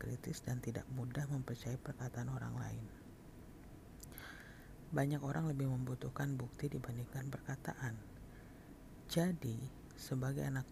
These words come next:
Tuhan, kita harus memperkatakan kebenaran firman Tuhan melalui perbuatan kita. Orang tua memperkatakan firman Tuhan di keluarga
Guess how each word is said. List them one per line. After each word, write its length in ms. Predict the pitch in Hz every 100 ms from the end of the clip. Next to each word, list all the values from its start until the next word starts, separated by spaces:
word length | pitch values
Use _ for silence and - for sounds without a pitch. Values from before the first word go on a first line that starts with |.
| -
Tuhan, 320 | 123 123 143
kita 320 | 147 135 135
harus 160 | 135 -
memperkatakan 800 | 127 123 - 123 - 131 135 139
kebenaran 480 | 127 123 123 123 123
firman 480 | 139 156 160 143
Tuhan 400 | 135 117 120 143
melalui 320 | 147 131 120 127
perbuatan 560 | - 120 120 - 131
kita. 480 | 135 - - 120 - - - - - - - - - - - - - -
Orang 320 | 131 127 123
tua 320 | 127 113 117
memperkatakan 800 | 151 143 135 131 123 - - 120 123
firman 320 | 127 123 127
Tuhan 320 | 123 120 139
di 80 | 139
keluarga 560 | - 117 120 - -